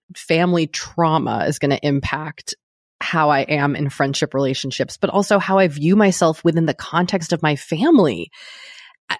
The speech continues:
I would just love to hear kind of how you made, initially made that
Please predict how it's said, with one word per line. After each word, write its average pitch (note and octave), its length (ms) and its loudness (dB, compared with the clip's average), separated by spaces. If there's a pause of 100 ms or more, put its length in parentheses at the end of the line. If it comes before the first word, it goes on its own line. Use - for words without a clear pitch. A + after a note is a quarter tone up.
(140)
I A3+ 120 -2
would F#4 160 2
just - 220 0
love F#3+ 160 4
to A3 80 4
hear G3 200 0
kind F#3+ 120 2
of F3 60 2
how - 200 -2
you F3 200 2
made, D#3+ 380 2 (180)
initially G#3 400 4
made D#3+ 440 2
that C#3 260 0